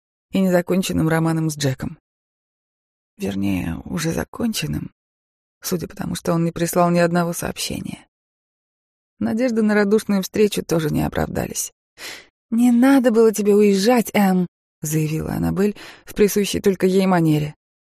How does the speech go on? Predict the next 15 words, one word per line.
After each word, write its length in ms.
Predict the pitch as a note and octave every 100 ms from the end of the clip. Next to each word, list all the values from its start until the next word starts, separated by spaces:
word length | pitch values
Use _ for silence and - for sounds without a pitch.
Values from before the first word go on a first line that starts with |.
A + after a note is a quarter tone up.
| _
«Возвращайся 880 | G3+ G3 G3 F#3 - G#3 F3+ F#3 A#3
на 180 | A#3+ F#3+
остров». 440 | E3 - F3 - _ _ _ _ _ _ _ _ _ _ _
Я 200 | - C#3+
решила, 420 | C#3+ - D3+ D#3
что 200 | D3 -
могу 240 | E3+ F3+ E3+
поразмышлять 680 | F3 E3+ F3 E3+ F#3+ F#3
о 80 | F3+
жизни 380 | E3+ F#3+ F3+ E3
и 40 |
здесь. 380 | D3+ D#3+ A#3+ - - _ _ _ _
Может, 260 | A#3 A3+ A#3+
напишу 340 | A#3+ G#3+ G3+
что-нибудь. 600 | G#3 A#3 G#3+ G3+ G#3 -